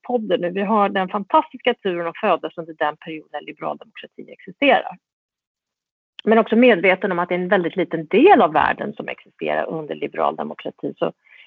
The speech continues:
eh, jag som flyktingbarn, och jag tänker att Robert är ju judisk flyktingbarn och Sven Hagström är allmänt en upplysningsperson som förstår vikten av framförallt yttrandefrihet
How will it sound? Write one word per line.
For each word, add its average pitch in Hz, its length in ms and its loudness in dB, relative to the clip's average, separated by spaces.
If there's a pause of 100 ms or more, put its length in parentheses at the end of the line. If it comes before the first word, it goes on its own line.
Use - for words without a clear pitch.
(580)
eh, 180 160 8
jag 269 560 6
som 285 120 2
flyktingbarn, 262 840 4
och 294 80 6
jag 254 160 4
tänker 233 280 2
att 214 180 2
Robert 214 420 0
är 226 140 4
ju 208 140 2
judisk 202 480 -8
flyktingbarn 240 800 2
och 226 140 -6
Sven 220 220 0
Hagström 202 380 -2
är 202 40 0
allmänt 180 360 -2
en 180 140 -6
upplysningsperson 196 1200 -4
som 180 220 -8
förstår 302 480 2
vikten - 400 -10
av 151 180 -2
framförallt 160 440 -6
yttrandefrihet 160 680 -14